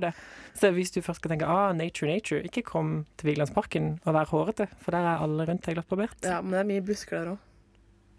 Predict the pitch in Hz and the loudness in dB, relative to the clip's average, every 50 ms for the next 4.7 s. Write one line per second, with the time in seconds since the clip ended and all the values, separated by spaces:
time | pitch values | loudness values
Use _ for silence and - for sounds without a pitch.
0 | - - - 143 - - 151 - - 175 175 - - - 202 226 - 208 220 190 | -10 -6 -4 -4 -2 -2 -2 0 2 2 2 2 0 -2 0 4 6 6 6 6
1 | - - 180 165 160 208 285 - - - - - 139 - - 392 - 240 277 285 | 4 2 0 2 2 0 -2 -2 -6 -18 -12 -10 -4 0 4 6 6 8 6 6
2 | 285 - 226 196 185 180 185 196 226 247 233 226 190 175 - 170 180 202 208 - | 4 2 0 2 2 2 2 2 0 0 2 2 0 2 0 0 0 0 0 0
3 | 180 165 151 151 160 156 147 151 - - - 185 170 151 160 156 160 160 151 147 | 0 0 0 0 0 -2 -2 -4 -4 -4 -2 -2 0 0 0 -2 -2 0 0 0
4 | 147 - - - 156 - - 185 180 170 156 147 147 151 | -2 -2 -4 -4 -2 0 2 2 2 2 2 0 0 0